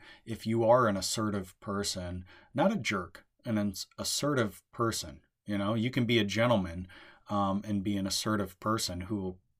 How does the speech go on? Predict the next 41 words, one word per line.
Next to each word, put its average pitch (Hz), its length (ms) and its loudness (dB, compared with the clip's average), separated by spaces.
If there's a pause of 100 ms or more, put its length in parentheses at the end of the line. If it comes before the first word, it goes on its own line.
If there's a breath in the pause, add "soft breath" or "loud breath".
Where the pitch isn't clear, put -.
(280)
kick - 240 -6
the 104 80 -4
butts 117 320 4
of 101 140 -2
<laughs> 92 80 -2
anybody 113 440 2
that 110 300 -2 (380 loud breath)
try 110 180 4
to 104 80 2
lay 101 160 2
a 95 40 0
hand 110 300 2
on 95 120 2
their 90 100 -6
family. 131 540 -2 (420 loud breath)
Um, 104 500 0 (1200)
you 113 100 -2
know, 107 80 2
something 113 320 2
to 101 60 0
be 95 300 -2 (120)
said 92 280 -4
for 92 80 -6
that. 85 180 -8
So 180 180 8
that's 180 280 6
a 156 60 4
takeaway. 110 460 4 (180)
I 127 80 4
think 127 200 4
what 123 160 4
we're 127 100 2
seeing 117 340 0
there 110 280 2
is 101 380 0 (380 loud breath)
with 113 160 -2
this 107 180 0
Ukrainian 113 640 2
Russian 101 340 2
thing 104 320 0
is 95 440 -4